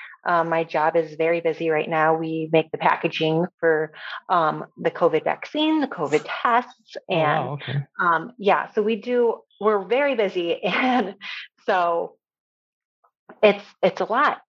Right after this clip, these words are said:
Speaker 1: And, and doing hybrid learning to full,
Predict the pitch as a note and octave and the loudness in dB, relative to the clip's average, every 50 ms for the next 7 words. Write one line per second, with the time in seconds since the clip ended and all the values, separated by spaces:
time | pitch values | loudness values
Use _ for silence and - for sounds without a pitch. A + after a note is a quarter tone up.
0 | _ _ - - G#3 F#3+ F#3 F3+ F3 F3 E3 E3 D#3+ D#3+ D#3 D#3 - - F#3 E3 | _ _ -8 -4 -2 0 0 2 2 2 0 -2 -4 -6 -10 -12 -8 -2 0 0
1 | D#3+ D#3 D#3 - F3 E3 D#3+ D#3+ D#3+ D#3 D#3 D#3 D#3+ E3 F3 - - - - - | 0 0 2 2 2 2 2 2 0 0 -2 -2 -4 -4 -4 -4 -4 -4 -2 -2
2 | A3 A#3 A3 A3 G#3+ G#3+ A#3 A3+ A3+ A3+ A3 A3 G#3+ G#3+ G#3+ G#3 G#3 G3+ G3+ - | 0 0 0 0 0 0 -2 -2 -2 -2 0 0 0 0 0 -2 -2 -4 -4 0
3 | E3+ D#3+ D#3 D#3+ - - - - - _ _ _ - G#3 G3+ G3+ G3 G3 F#3+ F#3 | 2 2 2 2 0 -4 -8 -16 -20 _ _ _ -2 0 2 2 2 0 0 -2
4 | F#3+ F#3+ | -4 -8